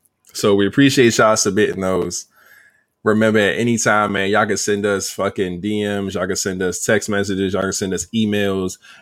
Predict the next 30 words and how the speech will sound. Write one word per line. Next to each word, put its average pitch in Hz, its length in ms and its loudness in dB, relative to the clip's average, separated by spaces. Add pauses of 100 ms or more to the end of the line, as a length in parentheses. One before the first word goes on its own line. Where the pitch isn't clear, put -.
y'all 95 140 -2
can 95 80 -2
send 95 260 -2
us 87 160 -4
whatever 131 280 4
the 123 60 4
fuck. 117 380 2
As 104 100 -2
long 117 200 2
as 110 80 0
y'all 113 140 4
wanna 110 180 2
get 104 220 0
y'all 98 160 0
questions 104 400 -2
and 92 100 -6
topics 101 400 -2
off, 95 220 -2
send 101 160 -6
'em 95 100 -4
our 92 140 0
way, 92 200 -2
man. 87 180 -8
We'll 90 120 -6
definitely 95 280 -6
bring 90 160 -6
'em 82 60 -8
to - 100 -12
the 85 80 -8
pod 85 380 -4